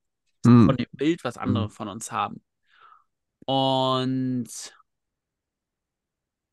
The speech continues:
Speaker 2: was mir tatsächlich extrem geholfen hat,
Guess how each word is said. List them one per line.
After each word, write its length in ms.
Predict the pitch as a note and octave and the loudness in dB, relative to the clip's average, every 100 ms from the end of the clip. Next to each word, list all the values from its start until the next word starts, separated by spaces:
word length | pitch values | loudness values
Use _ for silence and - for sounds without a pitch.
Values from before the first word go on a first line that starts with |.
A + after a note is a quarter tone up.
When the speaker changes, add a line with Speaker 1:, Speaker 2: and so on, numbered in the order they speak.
| _ _ _ | _ _ _
Speaker 2:
was 260 | D3 - D#3+ | -4 -2 -2
mir 400 | D#3 D3 C3 - | -2 -2 -4 -10
tatsächlich 760 | C3+ - F3 F#3 - B2 - | -12 -8 -8 -8 -10 -14 -4
extrem 800 | A#2 - - - - D3+ F3 F#3+ | -4 -4 -12 -16 -6 -4 -4 -4
geholfen 600 | E3+ C#3 B2+ C#3 A#2 G2+ | -4 -4 -4 -6 -10 -8
hat, 440 | G#2 B2 - - | -8 -8 -10 -16